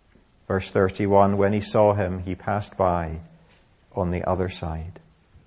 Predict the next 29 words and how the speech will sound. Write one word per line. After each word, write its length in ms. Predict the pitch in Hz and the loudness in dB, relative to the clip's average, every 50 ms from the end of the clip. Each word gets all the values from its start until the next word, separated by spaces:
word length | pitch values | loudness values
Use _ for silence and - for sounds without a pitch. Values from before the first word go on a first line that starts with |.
| _ _ _ _ _ _ _ _ _ _ _ _ _ _ _ _ _ _ _ | _ _ _ _ _ _ _ _ _ _ _ _ _ _ _ _ _ _ _
Here 260 | - 143 151 147 139 | 6 10 12 12 12
is 100 | 135 123 | 12 10
a 100 | 139 135 | 8 8
man 400 | 135 135 135 135 139 135 135 123 | 8 8 8 8 8 8 6 6
whose 180 | 123 123 117 - | 4 2 0 -2
calling 440 | - - - 131 131 131 127 123 120 | 2 4 6 8 8 8 6 4 2
in 100 | 117 113 | 2 4
life 460 | 110 113 117 117 113 107 - - - | 6 8 8 8 6 4 0 -6 -8
is 120 | 113 - - | -8 -4 -4
to 120 | 117 - | -4 0
offer 400 | - 110 117 113 - - 120 110 | 4 4 4 4 4 2 0 0
sacrifices 920 | 107 - - 123 117 117 117 - 123 110 - - 113 113 113 - - 101 95 - | 0 0 2 2 2 2 2 0 -4 -2 2 2 2 2 2 0 -2 -4 -2 -4
of 200 | - 98 95 104 | -6 -6 -2 2
mercy 460 | 104 107 110 107 - - 110 101 - | 2 4 4 2 0 -4 -4 -4 -2
in 140 | - 101 104 | -4 -4 -4
the 100 | 107 107 | -6 -6
temple. 480 | - - 82 85 85 - - - - _ _ _ _ _ _ _ _ _ _ _ _ _ _ _ _ _ _ _ _ _ | -6 -8 -8 -8 -10 -12 -14 -16 -18 _ _ _ _ _ _ _ _ _ _ _ _ _ _ _ _ _ _ _ _ _
And 140 | - 98 98 | -4 0 2
when 120 | 101 104 107 | 4 4 4
he 100 | 107 104 | 2 2
sees 400 | - - 135 131 127 113 - - | 2 4 4 4 4 4 4 6
someone 500 | 139 123 120 120 120 117 117 113 113 - | 6 6 8 8 6 6 4 4 0 -2
in 220 | - 101 101 104 107 | -2 0 0 2 4
need 280 | 113 123 127 117 - | 4 4 4 4 2
of 180 | - - 104 95 | -2 -4 -2 0
mercy 500 | 104 107 107 113 117 - - - 113 113 | 4 4 4 4 2 0 -2 -2 -2 -2
in 240 | - - 104 101 98 | -2 -2 -4 -2 0
real 220 | 104 107 113 104 | 2 2 2 2
life, 340 | 98 90 80 80 82 - | 2 0 -2 -4 -8 -10